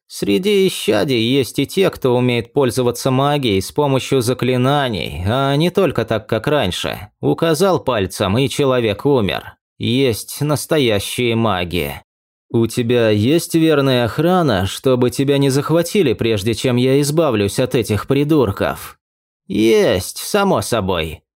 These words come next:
Я из дворца пока не выйду, с охраной даже в сортир хожу. Мои парни не из гвардии. Я сам их воспитал. Поднял из грязи, с улицы.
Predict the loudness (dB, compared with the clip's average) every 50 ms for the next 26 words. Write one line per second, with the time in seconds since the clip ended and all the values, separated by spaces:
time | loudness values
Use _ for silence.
0 | _ -8 -4 -2 0 2 2 2 2 0 0 0 0 0 0 0 -2 -2 -2 -2
1 | 0 -2 -2 -2 0 0 0 2 2 2 2 2 2 2 2 2 0 -2 -2 -2
2 | -4 -4 -2 0 0 0 2 2 0 0 0 0 0 0 0 0 0 0 -2 -2
3 | 0 -2 0 0 0 -2 0 0 0 0 0 0 -2 -2 -2 -2 -2 0 0 0
4 | 0 0 -2 -6 -14 _ _ _ -4 -2 0 0 0 0 0 0 0 0 0 0
5 | 0 0 2 2 2 2 2 2 0 0 0 0 0 0 0 0 -2 -2 -2 -2
6 | -4 -4 -6 -8 -12 -16 _ _ _ -4 -2 0 2 2 0 0 -2 -2 -2 -2
7 | 0 0 -2 -2 -2 -2 -4 -4 -4 -4 -6 -4 -2 -2 -2 -2 -2 -6 -10 _
8 | _ _ _ -4 -2 -2 -2 0 0 0 0 2 2 2 0 0 -2 -2 -2 0
9 | 0 0 0 -2 -2 -4 -4 -6 -6 -8 -12 -12 -6 -2 0 2 4 4 4 2
10 | 0 -2 -4 -4 -4 -4 -4 -6 -10